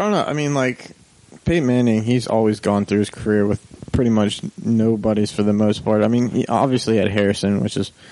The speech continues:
but outside of that, like, after Harrison went, I mean, Wayne was good, but Wayne was probably just good because of Manning. And then he had, like,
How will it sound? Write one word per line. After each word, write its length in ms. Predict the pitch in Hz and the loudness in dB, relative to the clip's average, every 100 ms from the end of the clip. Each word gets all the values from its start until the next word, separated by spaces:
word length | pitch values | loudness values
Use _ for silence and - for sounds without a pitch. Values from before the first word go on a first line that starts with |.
| - - - - - | -20 -20 -20 -14 -2
but 100 | 113 | 0
outside 400 | 123 - 120 107 | 0 0 0 2
of 100 | 101 | 2
that, 340 | 104 110 - | 2 2 0
like, 160 | 104 98 | 0 2
after 260 | 110 98 | 0 0
Harrison 480 | 98 113 113 - 120 | 0 2 0 0 0
went, 260 | 123 143 - | 2 0 -4
I 400 | - - - 123 | -14 -20 -6 -2
mean, 120 | 117 | 2
Wayne 280 | 127 143 135 | 2 2 0
was 140 | 113 | -2
good, 380 | - 110 107 104 | 0 2 2 0
but 180 | 107 92 _ _ _ - | -2 -2 _ _ _ -2
Wayne 200 | 107 110 | 0 2
was 120 | 107 | 0
probably 280 | 113 107 101 | 0 0 0
just 300 | 101 - - | -2 -4 -4
good 200 | 107 98 | -2 0
because 300 | 101 104 98 | -2 -2 0
of 60 | 98 | 0
Manning. 640 | 101 101 101 101 104 - | 2 2 2 0 -2 -4
And 100 | 104 | -2
then 60 | 110 | 0
he 80 | 110 | 2
had, 160 | 107 | 0
like, 380 | 104 101 98 - | 2 0 -2 -10